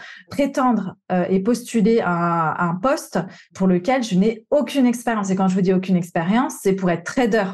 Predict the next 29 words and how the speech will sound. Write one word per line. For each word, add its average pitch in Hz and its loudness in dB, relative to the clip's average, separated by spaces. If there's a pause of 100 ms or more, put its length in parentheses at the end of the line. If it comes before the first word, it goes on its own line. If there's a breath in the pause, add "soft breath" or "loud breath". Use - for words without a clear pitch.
(140)
J'ai 160 -4
aucune 226 0
expérience 196 -2
en 170 -2
tant 160 -2
que 147 -6
trader 196 0 (420 loud breath)
de 180 2
matières 185 0
premières. 214 -2 (280 loud breath)
Pour 202 0
être 196 2
responsable 247 -2
du 190 2
marché 185 2
français, 240 0 (540 loud breath)
euh, 185 2
au 185 6
niveau 185 4
industriel, 214 -2
au 196 4
niveau 170 2
packaging 226 0
recyclable, 196 -2
encore 165 -2
une 165 0
fois, - -6
aucune 226 0
expérience. 185 -2